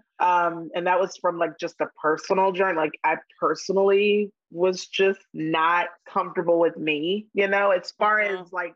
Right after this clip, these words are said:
Speaker 1: and that, that bleeds over into what you do. And
Speaker 2: Yeah.
Speaker 1: so, um, I think the minute I became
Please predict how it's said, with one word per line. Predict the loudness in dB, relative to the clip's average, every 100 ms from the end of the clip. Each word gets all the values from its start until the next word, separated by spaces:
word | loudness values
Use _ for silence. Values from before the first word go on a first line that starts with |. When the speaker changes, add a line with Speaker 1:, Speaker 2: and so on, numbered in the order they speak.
| -6
Speaker 1:
and | -4 -2
that, | -2 -4 -6 _ -8
that | -2 -2 -4
bleeds | -8 -8 -8 -2
over | 0 0 0 -2
into | 0 -6 -8 -8 -4 -2 -2 -6 -12 _
what | -2 -2
you | 0 0
do. | 2 2 0 -4 -8 _
And | -6 -2
Speaker 2:
Yeah. | 0 0
Speaker 1:
so, | 2 2 2 0
um, | 0 0 0 -2 -8 -14 _ _ _ _ _ -4
I | -2
think | -2 0
the | -2
minute | 0 0 2 2 2 2
I | -2
became | 0 -4 -2 -2 0 0 0